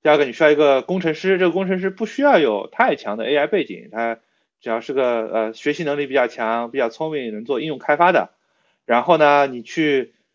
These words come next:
比如你有专栏了，你看一下专栏介绍过的各种开源项目、各种场景，你把那些开源项目去看一看，这些开源项目里都会有 example notebook，就是示例，他说，“哎，我这个可以用来做问答，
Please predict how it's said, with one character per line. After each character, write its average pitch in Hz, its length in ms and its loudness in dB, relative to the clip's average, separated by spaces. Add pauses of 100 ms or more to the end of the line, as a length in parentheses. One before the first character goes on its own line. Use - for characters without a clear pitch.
(140)
比 131 60 -2
如 139 40 2
你 135 140 -6
有 151 120 6
专 170 200 4
栏 143 120 6
了， 156 140 6
你 120 80 -6
看 151 200 -2
一 - 20 4
下 143 80 2
专 175 160 4
栏 151 140 2
介 165 120 2
绍 147 160 2
过 143 140 2
的 131 80 0
各 202 120 2
种 135 120 -4
开 147 180 -2
源 147 120 -4
项 151 180 -2
目、 123 80 -10
各 139 100 -2
种 131 160 -6
场 156 160 -4
景， 120 240 -4
你 113 80 -12
把 120 120 -2
那 143 60 -4
些 147 120 0
开 240 160 0
源 247 100 -2
项 294 160 4
目 254 80 -4
去 - 100 -14
看 135 200 0
一 - 20 -8
看， 107 280 -6 (480)
这 175 100 2
些 180 60 2
开 185 120 2
源 208 100 4
项 202 160 4
目 165 60 -2
里 139 80 0
都 165 140 0
会 170 120 0
有 131 140 2
example 170 680 0 (320)
notebook， 156 560 -4
就 135 120 -8
是 131 60 -10
示 - 200 -6
例， 226 180 0
他 123 100 -6
说 123 120 -2
，“哎， 170 120 6
我 151 100 4
这 220 80 0
个 214 60 -4
可 214 60 4
以 - 20 8
用 214 100 4
来 214 80 6
做 220 100 4
问 220 140 0
答， 175 360 4